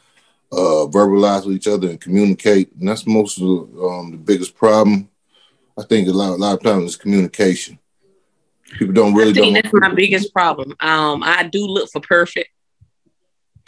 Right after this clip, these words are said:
Speaker 2: I'm not saying that I'm perfect, but I do look for perfect. Um, I'm looking for someone that just get it. You know, there's so many people who just don't get it.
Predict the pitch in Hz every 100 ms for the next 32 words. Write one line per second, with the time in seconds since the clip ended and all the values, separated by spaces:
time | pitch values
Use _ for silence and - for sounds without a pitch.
0 | - - 190 196 190 202 185 156 147 190
1 | 170 151 143 139 151 147 160 160 151 151
2 | - 131 - 147 143 - 135 - - -
3 | - _ 139 147 139 135 135 135 - 160
4 | 180 185 165 156 151 - 160 156 151 151
5 | 143 139 113 _ - 147 143 - _ _
6 | _ _ 165 151 180 147 120 - - _
7 | _ _ _ _ - 165 156 143 156 156
8 | 196 202 175 170 180 156 - 170 160 151
9 | 143 135 123 147 135 123